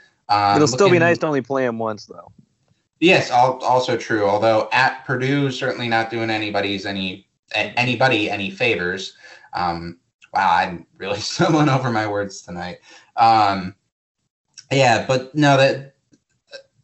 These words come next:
Speaker 1: agreed as well. That, that final stretch should be nice. That Northwestern, Minnesota, both games that, frankly,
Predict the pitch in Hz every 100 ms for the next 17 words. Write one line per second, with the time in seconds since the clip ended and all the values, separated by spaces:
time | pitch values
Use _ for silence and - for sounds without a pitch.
0 | - 151 160 156 135 117 120 117 110 110
1 | - - 127 - - 131 131 120 - 117
2 | 107 - - 104 101 98 90 87 - 101
3 | 98 110 101 113 107 - 110 104 101 98
4 | - 104 104 101 101 - - - 104 113
5 | 113 110 - _ - 107 104 101 95 101
6 | 95 - 113 107 110 101 98 95